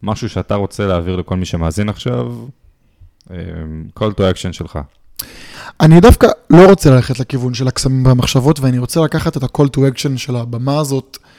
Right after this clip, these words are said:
Speaker 2: של לקרוא לאנשים, אמ, וז-, וזו יהיה אמירה חצופה.
Speaker 1: יאללה.
Speaker 2: זאת תהיה אמירה חצופה מצידי. אה, לקרוא לאנשים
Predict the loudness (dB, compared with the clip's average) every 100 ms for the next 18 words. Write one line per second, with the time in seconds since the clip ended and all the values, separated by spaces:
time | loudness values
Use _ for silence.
0 | _ _ _ -6 -4 -4 -2 4 6 8
1 | 6 4 0 0 0 0 0 -4 -10 _
2 | _ _ _ _ _ _ _ 0 4 4
3 | 2 2 2 0 -6 -18 _ _ _ _
4 | _ _ -2 0 0 0 4 6 8 6
5 | 2 0 -2 -4 -2 -2 -4 -12 -10 -6
6 | -4 -6 -6 -4 4 4 6 4 2 0
7 | -2 2 4 4 2 2 2 -2 _ -20
8 | -20 -20 -20 -20 _ _ 2 4 4 4
9 | 4 2 -2 2 6 6 6 2 0 0
10 | 2 0